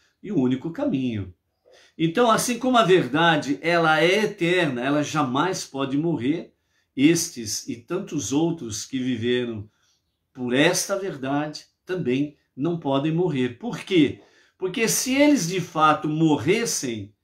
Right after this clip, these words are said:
então a verdade também teria o seu ponto final.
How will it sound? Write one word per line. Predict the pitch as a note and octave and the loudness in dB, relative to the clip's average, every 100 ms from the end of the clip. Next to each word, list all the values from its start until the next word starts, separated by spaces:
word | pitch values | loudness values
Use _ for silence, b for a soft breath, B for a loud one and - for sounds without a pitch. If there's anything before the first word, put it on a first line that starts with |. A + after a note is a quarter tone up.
| _ _ _ | _ _ _
então | C#3+ C#3+ D#3+ | -4 -2 2
a | E3+ | 4
verdade | E3+ C#3 A2 C3+ C#3+ D3+ | 4 2 0 0 0 -4
também | - D#3 C#3 C#3+ | -4 -2 0 0
teria | E3+ D3 C3 C3+ | 0 -2 0 0
o | C#3 | -2
seu | - E3 | -4 -4
ponto | C#3+ - C#3+ C#3+ | -6 -6 -6 -6
final. | F3 B2 A#2 A2+ | -8 -6 -6 -6